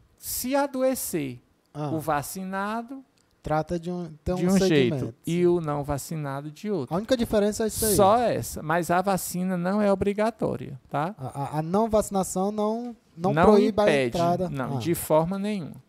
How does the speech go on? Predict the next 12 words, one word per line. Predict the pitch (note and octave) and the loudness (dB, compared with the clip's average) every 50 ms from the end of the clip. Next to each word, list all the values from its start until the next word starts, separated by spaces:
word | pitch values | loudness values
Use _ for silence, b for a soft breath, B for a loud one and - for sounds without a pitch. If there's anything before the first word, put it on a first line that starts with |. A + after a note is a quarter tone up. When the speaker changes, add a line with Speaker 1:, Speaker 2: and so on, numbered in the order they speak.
| - _ - | -20 _ -14
Speaker 1:
O | D#3+ | -10
município | D#3 F3 E3+ E3 E3 D#3+ - - F3 E3 - E3 | -8 -6 -2 -2 -2 -2 0 0 -2 -2 -2 -2
de | D3+ D#3 | -4 -4
Fortaleza, | - - E3+ D3 - - - D3+ C#3+ C3+ C#3 C#3 C3+ - C#3+ | -2 0 0 0 0 0 0 0 0 2 0 0 -2 -2 -4
inclusive, | C3+ C3+ - C3 C3+ C3 C3 C#3+ D3 E3 E3 - | -6 -6 -6 -4 -4 -4 -2 -2 -4 -4 -4 -4
tentou | - D#3 D3 C3+ - - C#3+ D3 D#3+ | -6 -4 -4 -4 -2 0 0 0 0
fazer | - - D#3 D3+ C#3 D3+ C#3+ C3 | 2 2 0 0 0 0 -2 -2
isso, | B2 B2+ C#3+ D#3+ - - | 0 -2 -2 -4 -6 -4
permitir | - E3 D3 C#3 C#3+ D3 C#3 - - C#3+ C#3 C3+ | -2 -2 -2 -2 -4 -8 -10 -12 -8 -4 -2 -2
a | C3+ C3 | -2 -2
volta | C3+ B2+ A#2+ A#2+ - - D3 - | 0 0 -2 -2 -2 -6 -10 -10
só | - - - E3+ E3 E3+ F#3 G3 G#3 | -8 -8 -2 0 0 2 2 2 0